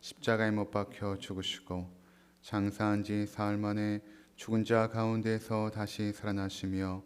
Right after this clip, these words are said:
하늘에 오르사 전능하신 하나님 우편에 앉아 계시다가 저리로서 산 자와 죽은 자를 심판하러 오시리라. 성령을 믿사오며 거룩한 공회와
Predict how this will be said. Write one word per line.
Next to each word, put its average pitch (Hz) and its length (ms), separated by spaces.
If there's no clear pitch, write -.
하늘에 104 320
오르사 101 600
전능하신 113 720
하나님 117 440
우편에 110 340
앉아 107 460
계시다가 95 680
저리로서 101 600
산 107 320
자와 107 320
죽은 107 260
자를 107 260
심판하러 113 640
오시리라. 95 600
성령을 110 500
믿사오며 107 880
거룩한 113 500
공회와 113 640